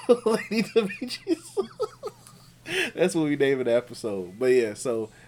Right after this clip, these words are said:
the funny thing is, uh, nine foot tall queen, she's one of the first, uh, croonies that you encounter. So she doesn't really last long in the game. So that's where I'm at in the game. I'm in her castle.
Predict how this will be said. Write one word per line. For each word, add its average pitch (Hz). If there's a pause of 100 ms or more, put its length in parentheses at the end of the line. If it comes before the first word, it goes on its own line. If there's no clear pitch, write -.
(140)
the -
funny 175
thing 147
is, 139
uh, 117
nine 139
foot 139
tall 131
queen, 131 (300)
she's 135
one 131
of 117
the 107
first, 123 (180)
uh, 113
croonies 120
that 113
you 120
encounter. 98 (680)
So 98 (760)
she 127
doesn't 117
really 113
last 107
long 110
in 113
the 107
game. 117
So 110
that's 120
where 117
I'm 123
at 123
in 123
the 110
game. 113
I'm 117
in 110
her 104
castle. 101